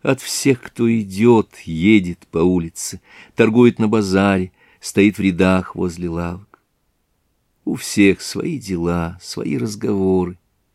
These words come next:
Все живут своей привычной жизнью взрослых людей. Не то что одинокий и грустный гимназист, еще не принимающий в ней никакого участия.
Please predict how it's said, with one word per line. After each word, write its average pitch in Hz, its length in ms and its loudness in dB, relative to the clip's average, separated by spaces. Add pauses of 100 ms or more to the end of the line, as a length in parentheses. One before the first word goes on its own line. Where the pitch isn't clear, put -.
(360)
Все - 280 2
живут 151 300 0
своей 104 300 6
привычной 101 600 0
жизнью 87 500 -4
взрослых 92 600 -6
людей. 85 480 -6 (680)
Не 160 100 -6
то 196 240 6
что 139 420 2 (460)
одинокий 123 760 4
и 113 40 2
грустный 110 480 2
гимназист, 107 800 2 (120)
еще - 360 -2
не 98 160 2
принимающий 98 960 0
в 85 60 -6
ней 87 180 0
никакого 90 640 -6
участия. - 760 -12